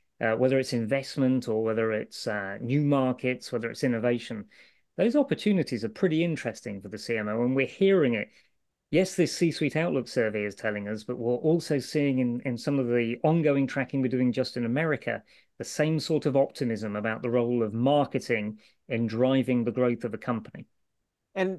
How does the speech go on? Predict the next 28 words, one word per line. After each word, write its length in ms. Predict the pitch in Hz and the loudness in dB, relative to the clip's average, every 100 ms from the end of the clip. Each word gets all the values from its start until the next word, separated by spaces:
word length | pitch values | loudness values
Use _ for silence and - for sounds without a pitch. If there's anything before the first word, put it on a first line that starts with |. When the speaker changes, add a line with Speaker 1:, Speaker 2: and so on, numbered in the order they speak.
| 208 | 2
Speaker 2:
you 60 | |
know, 120 | 202 156 | 4 6
our 120 | 170 | 6
listeners 460 | 196 196 170 139 | 2 0 -4 -4
may 180 | 151 151 | -2 -2
not 240 | 147 143 123 | 0 0 0
all 240 | 135 127 | -2 0
know, 340 | 139 208 127 | 0 2 2
but, 240 | 127 117 143 | 2 -2 -2
you 80 | 131 | -2
know, 80 | |
you 160 | 120 139 | -2 -2
were 80 | 147 | -4
the 100 | 123 | -6
C 200 | - 127 | -8 -6
M 180 | 120 120 | -4 -4
O 180 | 120 113 | -2 -2
at 160 | 110 | -4
General 280 | - 101 92 | -8 -12 -8
Mills, 640 | 104 156 175 151 151 135 | -2 2 4 4 4 0
and 320 | 120 117 107 104 | -8 -10 -10 -12
before 300 | - 127 117 | -6 -2 -2
that 160 | 113 | -2
you 100 | 113 | -4
were 140 | 110 101 | -6 -6
at 100 | - | -4
Coke. 400 | 170 160 156 127 | 0 2 0 -6
And 180 | 117 | -10